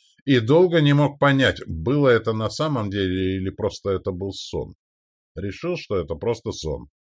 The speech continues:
Судя по всему, я был обычным пилотом транспортника, и меня бросили на корабле, потому что не было места в спасательной капсуле. Вот только было совершенно непонятно, откуда я так хорошо владею мечами и откуда они у меня.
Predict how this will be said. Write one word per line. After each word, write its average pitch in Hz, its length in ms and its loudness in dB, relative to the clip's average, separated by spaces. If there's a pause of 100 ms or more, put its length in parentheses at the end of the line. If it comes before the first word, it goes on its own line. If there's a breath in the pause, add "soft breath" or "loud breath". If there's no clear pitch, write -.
(560)
Судя 160 280 4
по 147 140 2
всему, 143 340 0
я 131 160 4
был 117 220 2
обычным 120 460 -4
пилотом 117 460 -6
транспортника, 90 720 -6
и 82 60 -4
меня 98 260 -6
бросили 101 420 -2
на 92 160 -6
корабле, 101 480 -2
потому 98 360 -6
что - 160 -8
не 110 180 -2
было 110 200 -2
места 104 460 -4 (320)
в - 60 -20
спасательной 101 800 0
капсуле. 67 560 -4 (540)
Вот 80 180 -10
только 92 260 -6
было 85 200 -6
совершенно 87 520 -8
непонятно, 82 760 -6 (440)
откуда 117 460 0
я 120 180 6
так 110 160 -2
хорошо 107 420 -2
владею 101 480 -2
мечами 92 520 -2
и 90 40 -4
откуда 107 460 0
они 92 160 -4
у 107 100 -4
меня. 107 340 -4